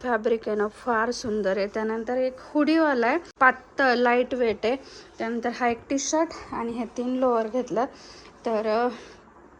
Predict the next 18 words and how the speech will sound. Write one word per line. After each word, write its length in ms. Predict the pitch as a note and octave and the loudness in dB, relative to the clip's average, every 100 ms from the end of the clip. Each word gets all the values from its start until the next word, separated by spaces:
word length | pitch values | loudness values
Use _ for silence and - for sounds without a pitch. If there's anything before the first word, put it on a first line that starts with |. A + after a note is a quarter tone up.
| - - - - - - | -20 -20 -20 -20 -20 -12
ही 480 | - D4 D#4 F4 F#4 - - - - | -2 2 4 4 2 -4 -18 -20 -4
खूप 280 | - F4 F4 | 2 2 4
सुंदर 420 | D#4+ C#4+ C4 C4+ | 4 4 6 4
आहे, 100 | C4+ | 4
एकदम 400 | B3 A#3+ D4 D4 | 2 2 2 2
असं 260 | C#4+ C4+ C4 | 2 2 2
सॉफ्ट 500 | - C4 B3+ - - | 4 6 4 0 2
कॉटन 380 | C4 B3 C4 C4+ | 2 4 2 0
मटेरियल, 380 | B3+ A#3+ A#3 | 0 0 -2
एकदम 340 | A#3+ A3+ C4 C#4 | -2 -4 -4 -2
पातळ 520 | - B3+ - B3+ B3 | -2 -2 -4 -4 -2
असं. 320 | A#3 A3+ C#4+ - - - - - | -2 -4 -6 -8 -14 -16 -16 -14
ही 160 | - B3+ | -6 -2
थोडीशी 440 | C4 B3 B3 - C4 | 2 2 2 0 0
विंटरसाठी 840 | C4+ B3+ B3 A#3+ C4+ A3 B3+ B3+ | 2 2 2 0 0 -2 -2 4
लाँग 280 | C4+ C#4+ D4 | 6 6 4
घेतल्यात 300 | C#4+ A#3 A3 | 0 -2 -4
त्याच्यामुळे. 580 | A#3 A3+ A#3+ A#3+ B3+ | -4 -4 -4 -6 -4